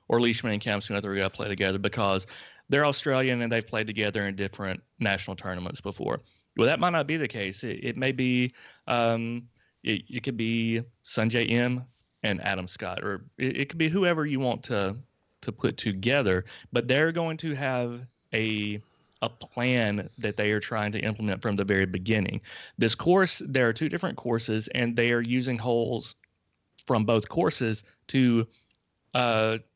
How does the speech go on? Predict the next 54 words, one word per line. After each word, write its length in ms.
put 140
together 300
the 160
eighteen 260
that 120
they're 100
going 220
to 60
play. 260
I 40
think 200
it's 160
twelve 320
from 180
one 140
and 100
six 300
from 160
the 80
other. 320
There's 180
only 200
two 160
par 200
fives 340
on 120
this 160
course. 460
There 140
are 180
three 180
par 280
threes 600
and 100
then 100
thirteen 400
par 200
fours. 340
So 220
it's 80
gonna 140
play 160
as 100
a 60
par 240
seventy-one, 580
but 140
with 100
only 180
two 220
par 240
fives, 460
which 180
again 500